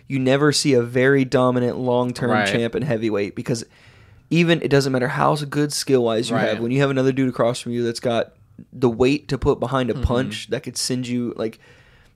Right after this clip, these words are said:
Speaker 1: I don't know. I, I think the lower you go in weight classes,
Speaker 2: Yeah.
Speaker 1: the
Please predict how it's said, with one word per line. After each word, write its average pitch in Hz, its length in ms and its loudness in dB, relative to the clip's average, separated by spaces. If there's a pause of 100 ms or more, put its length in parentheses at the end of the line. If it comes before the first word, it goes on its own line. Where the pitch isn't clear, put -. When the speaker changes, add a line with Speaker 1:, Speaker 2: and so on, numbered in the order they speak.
Speaker 1:
I 143 60 -2
don't 123 120 2
know. 113 180 -2 (340)
I, 120 120 4 (100)
I - 20 4
think 160 240 -4
the 127 100 4
lower 135 320 6
you 135 160 0
go 127 220 4
in 120 140 -4
weight 120 180 -2
classes, 135 320 -2
Speaker 2:
Yeah. 107 220 2 (120)
Speaker 1:
the 120 240 0